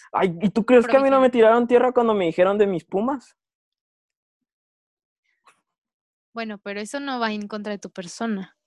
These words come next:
Speaker 1: <laughs>
Speaker 2: <laughs> En este caso, me estás oprimiendo. <laughs> Me estás lastimando.
Speaker 1: Perdón, una disculpa. <laughs> No me cansé.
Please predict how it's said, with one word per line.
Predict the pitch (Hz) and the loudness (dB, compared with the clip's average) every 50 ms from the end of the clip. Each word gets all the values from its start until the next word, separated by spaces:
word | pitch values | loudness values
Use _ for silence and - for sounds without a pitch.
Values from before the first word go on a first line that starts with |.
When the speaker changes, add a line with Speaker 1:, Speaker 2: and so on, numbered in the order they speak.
| _ _ _ | _ _ _
Speaker 1:
<laughs> | _ _ - 254 - - - 240 - - - 202 - _ - - - - - - - - - | _ _ -4 -4 -4 -2 -4 -4 -4 -4 -8 -10 -8 _ -10 -10 -10 -12 -16 -16 -14 -6 -4
Speaker 2:
<laughs> | 285 - - - 359 - 349 339 - 302 - - - - - - - | -2 0 2 2 2 2 0 -2 -2 -4 -8 -8 -12 -14 -12 -10 -10
En | 220 220 | -8 -8
este | 226 247 240 - 330 320 330 | -8 -8 -4 -4 -4 -4 0
caso, | - 285 294 277 - - 190 190 - _ _ _ _ _ _ _ _ _ | 0 0 0 -2 -4 -10 -18 -18 -20 _ _ _ _ _ _ _ _ _
me | 214 208 196 | -14 -14 -14
estás | 208 - _ _ _ - 202 214 226 240 233 - | -14 -16 _ _ _ -4 -2 -2 -2 -4 -6 -10
oprimiendo. | - 247 - _ 226 240 254 - - 285 247 240 269 311 226 - - - _ _ _ _ _ _ _ _ | -12 -12 -10 _ -12 -14 -14 -16 -12 -10 -10 -8 -8 -10 -12 -16 -18 -20 _ _ _ _ _ _ _ _
<laughs> | - - - - - 1077 1077 - - - - - - - - 605 - - - 659 - - 659 - - - - - - - - 311 - - 294 254 - - - _ _ _ _ _ _ _ _ _ _ 240 - _ - - _ _ _ - 339 370 415 466 539 480 370 - | -14 -14 -14 -14 -16 -12 -6 -4 -4 -2 0 -2 -2 0 0 -2 0 0 0 0 2 2 0 2 2 2 0 0 -2 -4 -6 -6 -6 -6 -8 -10 -12 -16 -20 _ _ _ _ _ _ _ _ _ _ -20 -20 _ -20 -20 _ _ _ -18 -16 -10 -6 -4 -4 -4 0 0
Me | 254 285 277 277 | 0 2 2 0
estás | 277 - _ _ 269 269 294 - | -2 -6 _ _ -2 -2 -2 -4
lastimando. | 339 285 302 339 - _ 269 262 294 311 254 - - 302 349 311 240 247 - _ _ _ _ _ _ _ _ - - - - | -6 -10 -10 -10 -10 _ -10 -10 -8 -8 -10 -10 -10 -12 -14 -14 -14 -16 -18 _ _ _ _ _ _ _ _ -16 -14 -8 -4
Speaker 1:
Perdón, | 160 165 165 165 175 175 180 | -2 0 0 0 0 -2 -4
una | 175 180 208 208 | -4 -4 -2 -2
disculpa. | 202 170 147 - _ 170 175 170 170 - 170 156 147 151 - 170 - - _ - | -2 -2 -4 -6 _ -6 -6 -6 -6 -6 -6 -6 -6 -8 -10 -12 -14 -12 _ -8
<laughs> | 240 226 - - 196 190 - 190 156 | -8 -6 -4 -6 -6 -6 -8 -10 -10
No | 160 175 180 | -8 -8 -8
me | 185 185 - | -8 -8 -10
cansé. | - 135 - - - 165 - - - | -10 -16 -18 -14 -10 -10 -10 -10 -10